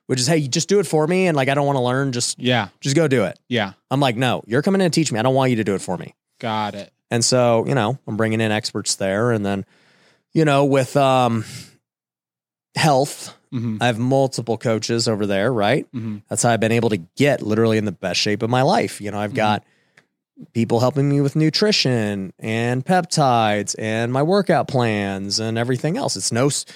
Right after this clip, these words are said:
Speaker 1: it's no wonder
Speaker 2: Yeah.
Speaker 1: I'm in great shape. I didn't have a health coach for many years 'cause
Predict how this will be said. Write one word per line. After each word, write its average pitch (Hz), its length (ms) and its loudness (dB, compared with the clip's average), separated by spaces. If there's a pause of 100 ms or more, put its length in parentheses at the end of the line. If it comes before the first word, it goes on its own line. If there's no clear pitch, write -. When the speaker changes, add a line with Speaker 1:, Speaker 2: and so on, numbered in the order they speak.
(220)
Speaker 1:
it's - 160 -4
no 98 140 -2
wonder 202 580 2 (220)
Speaker 2:
Yeah. 120 180 0
Speaker 1:
I'm 120 80 0
in 120 100 0
great 110 220 0
shape. 98 240 0
I 107 100 0
didn't 190 200 -2
have 262 140 0
a 185 40 4
health 175 240 2
coach 135 420 -2
for 156 140 -2
many 175 220 0
years 214 300 2
'cause 147 300 0